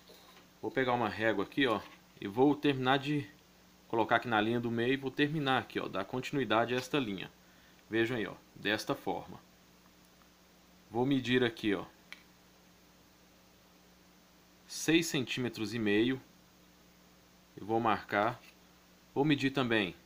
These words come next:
seis centímetros e meio na parte de baixo. E vou marcar também.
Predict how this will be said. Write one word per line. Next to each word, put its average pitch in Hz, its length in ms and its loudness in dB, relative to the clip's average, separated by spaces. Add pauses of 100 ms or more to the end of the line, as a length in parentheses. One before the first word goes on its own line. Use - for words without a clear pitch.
(360)
seis 151 360 2
centímetros 127 580 -4
e - 20 -4
meio 104 320 2 (140)
na - 160 -4
parte 113 400 0
de 120 80 -6
baixo. 107 560 2 (1800)
E 101 60 -10
vou 107 180 -2
marcar 107 500 0
também. 95 460 -6